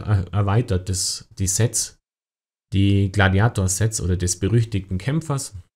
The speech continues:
Von den verschiedenen Item-Level-Stufen. Und da sind noch Sachen drinnen, die weit über dem Wert sind, so wie da das dreihundert, das war die neunundfünfziger, war früher die dreihundertzehner Rüstung,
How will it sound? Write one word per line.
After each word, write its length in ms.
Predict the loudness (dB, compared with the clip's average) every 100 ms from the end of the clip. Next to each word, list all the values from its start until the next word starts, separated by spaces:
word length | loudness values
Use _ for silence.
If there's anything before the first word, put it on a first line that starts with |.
| _ _ _ _ _ _ _ _ _ _ _ _
Von 680 | -18 0 2 4 4 2 2
den 140 | 0 0
verschiedenen 540 | 0 -2 0 0 0
Item-Level-Stufen. 1040 | 0 0 2 2 2 -2 -4 -4 -4 -10 -4
Und 200 | -4 0
da 120 | 0
sind 220 | 2 0
noch 120 | 0 -2
Sachen 380 | -4 -2 -2
drinnen, 320 | 0 0 0 -2 -8 -20 -20 _ _ _ 0
die 400 | 4 6 4 2
weit 440 | -2 -2 0 0 0
über 140 | 0
dem 160 | 2 4
Wert 240 | 4 2
sind, 160 | 0 0
so 120 | 2
wie 80 | 2
da 220 | 4 2
das 200 | 0 -2
dreihundert, 580 | 0 4 4 4 0 -4
das 140 | -2
war 120 | 2
die 120 | 4 4
neunundfünfziger, 840 | 4 2 0 0 -4 -2 -2 0
war 140 | 0
früher 280 | -2 0 0
die 140 | 0 -2
dreihundertzehner 760 | -2 -2 -2 -2 0 2 2
Rüstung, 460 | 0 0 0 0